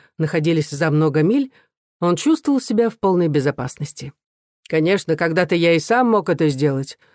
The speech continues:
но с моим коленом, сами знаете». Оливер знал. Наизусть. Телефон в кармане завибрировал. Очередное сообщение.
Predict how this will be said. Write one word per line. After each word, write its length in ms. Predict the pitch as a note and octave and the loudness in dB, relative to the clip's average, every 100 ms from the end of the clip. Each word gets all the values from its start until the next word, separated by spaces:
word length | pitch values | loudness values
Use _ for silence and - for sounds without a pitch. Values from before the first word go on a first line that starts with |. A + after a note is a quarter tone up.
| - | -2
но 120 | B3 | 0
с 60 | A#3 | 2
моим 300 | A#3 A3+ A3+ | 4 4 4
коленом, 720 | A3 G#3 B3+ B3 F3+ C#3 C3 _ _ | 2 2 4 4 4 0 -4 _ _
сами 300 | - A#3+ G3 | 0 2 2
знаете». 500 | B2+ C3+ C#3 - C#3+ _ _ _ _ _ _ _ _ - | 0 -4 -8 -12 -18 _ _ _ _ _ _ _ _ -4
Оливер 580 | E3 E3 D#3 C#3+ C3+ - _ | 0 2 2 0 -4 -14 _
знал. 500 | D#3 C#3 D#3 C#3+ B2+ _ _ _ _ _ _ _ | -4 0 0 0 -4 _ _ _ _ _ _ _
Наизусть. 800 | E3 G3 A3 F#3 C3 C3+ - - _ _ _ _ _ _ _ _ _ _ _ - | 0 4 4 4 0 -8 -12 -18 _ _ _ _ _ _ _ _ _ _ _ -4
Телефон 400 | A#3+ A#3+ F4 F4+ | -2 0 0 0
в 40 | |
кармане 480 | A3+ A3 A#3+ B3+ A#3 | 0 2 4 4 4
завибрировал. 760 | G3 F#3 D3+ D3+ E3+ G#3+ A#3 _ _ _ _ _ | 2 2 2 0 0 0 -4 _ _ _ _ _
Очередное 500 | D3+ D3 D3 D3 G#3+ | -8 -4 -2 2 2
сообщение. 840 | A#3+ G#3 - - D3+ C#3 C#3+ D3 | 2 0 -2 -2 0 2 2 0